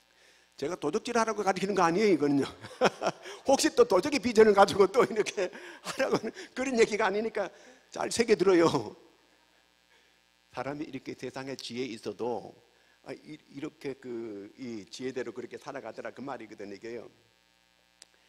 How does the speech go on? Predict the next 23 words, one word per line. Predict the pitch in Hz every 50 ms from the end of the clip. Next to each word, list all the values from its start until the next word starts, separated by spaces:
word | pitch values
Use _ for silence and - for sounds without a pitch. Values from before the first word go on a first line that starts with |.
| _ _ _ _ _ _ _
자, | - 110 107 104 98 92 92 - - - - _ _ _ _ _ _ _ _ _ _ _ _ _ _ _ _ _ _ _ _ _ _ _ _
이 | - 139
세상의 | 135 127 113 131 127 127 127 -
거는 | - 113 120 110 104
다 | - 107 101 101 101 104 104 101 104 101 -
한계가 | - - - 117 117 117 113 123 117 113 110
있고 | 110 107 - _ _ - 101 101 98 - - _
사람들이 | - - 123 120 117 117 110 107 107 104
경험한 | - - 113 135 143 120 107 104 104 101 101 101 98
거, | - 101 98 98 98 98 _ _ _ - _ _
그래도 | - 127 127 123
반딱반딱 | - - 110 113 - 127 - - 127 - - - _
지혜하는 | - 139 143 156 131 123 131 135 123
거, | 127 98 107
요런 | 123 135 160 185 226 226 208 180
그 | 180
수준에 | 175 - 175 156 180 170 160
지나-, | 156 - 135 143 143 123 -
지나지 | - 131 - - - 151
않는 | 113 107 123 143
거거든, | 156 135 107 110 101 98 92
이게요. | 95 95 95 90 92 104 _ _ _ _ _ _ _ _ _ _
사람들이 | - 160 160 180 180 180 175 170 185 185 135